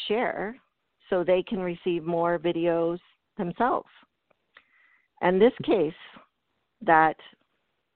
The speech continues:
was known, this judge is still on the bench who put this girl with her father. And so these are the type of cases you're talking about, that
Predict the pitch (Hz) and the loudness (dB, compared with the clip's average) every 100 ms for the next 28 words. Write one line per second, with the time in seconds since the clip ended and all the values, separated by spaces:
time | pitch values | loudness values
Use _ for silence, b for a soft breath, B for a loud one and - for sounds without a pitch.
0 | _ _ 170 156 151 175 160 156 160 226 | _ _ -4 -4 -4 -4 -4 -6 -8 -12
1 | - _ _ _ _ 190 208 - 311 247 | -16 _ _ _ _ -6 -6 -6 -2 0
2 | 180 - - - 180 175 170 170 - - | -2 -6 -20 -6 0 0 0 -2 -4 -6
3 | - - - _ _ _ _ _ _ - | -10 -20 -20 _ _ _ _ _ _ -8
4 | 180 - 196 180 - _ - 190 - 160 | -8 0 2 2 0 _ -6 -6 -4 -2
5 | 151 139 143 175 _ _ - - 151 175 | 0 0 -2 -8 _ _ -10 -6 -6 -6
6 | 147 - - - - - _ _ _ B | -8 -6 -8 -10 -20 -20 _ _ _ B
7 | B B B 202 190 220 226 254 277 262 | B B B -2 2 4 4 2 2 4
8 | 240 - 214 - - 190 - 160 165 - | 2 2 -2 -2 -2 -4 -4 -6 -4 -2
9 | 160 - 147 143 92 85 - 151 | -2 -2 -4 0 0 2 4 4